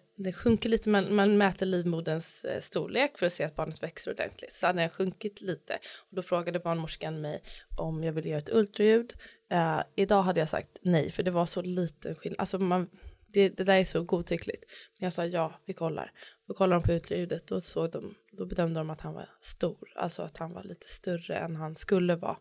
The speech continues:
Och då började det bli tal om igångsättning. För att, ja, att jag skulle kunna klara av att föda honom. Eh, och så var det fram och tillbaka med det här med igångsättning, men jag ville inte sätta det igång. Och så blev det istället väldigt många hinsvepningar, vet ni vad det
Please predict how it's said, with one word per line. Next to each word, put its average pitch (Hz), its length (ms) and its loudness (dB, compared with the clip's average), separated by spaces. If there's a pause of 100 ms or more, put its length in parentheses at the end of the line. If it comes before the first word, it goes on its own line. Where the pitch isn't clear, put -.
(420)
Och 190 80 -8
då 175 380 0
började 170 260 0
det 165 60 -10
bli 165 100 -6
tal 156 260 -8
om 160 140 -8
igångsättning. 165 1000 -2 (500)
För - 80 -2
att, - 260 -8 (180)
ja, - 200 -6
att - 160 -4
jag 175 100 0
skulle 170 180 -4
kunna 160 240 -8
klara 151 420 -2
av - 100 -6
att 151 80 -10
föda 160 240 -6
honom. - 180 -12 (640)
Eh, 151 500 0 (120)
och - 260 -2
så 208 140 2
var 185 220 4
det 175 100 2
fram 185 320 2
och 180 60 -4
tillbaka 175 380 -2
med 165 60 -2
det 156 60 -2
här 151 60 0
med 156 140 -4
igångsättning, 208 680 2
men 185 80 2
jag 170 100 2
ville 175 160 0
inte 165 220 -4
sätta 165 240 -10
det 170 140 -8
igång. 220 540 2
Och - 160 -4
så 190 60 -4
blev 180 180 4
det 170 60 0
istället 170 420 0
väldigt 175 180 2
många 165 160 2
hinsvepningar, 208 920 6
vet 196 160 -2
ni 196 80 2
vad 185 160 2
det 185 60 -2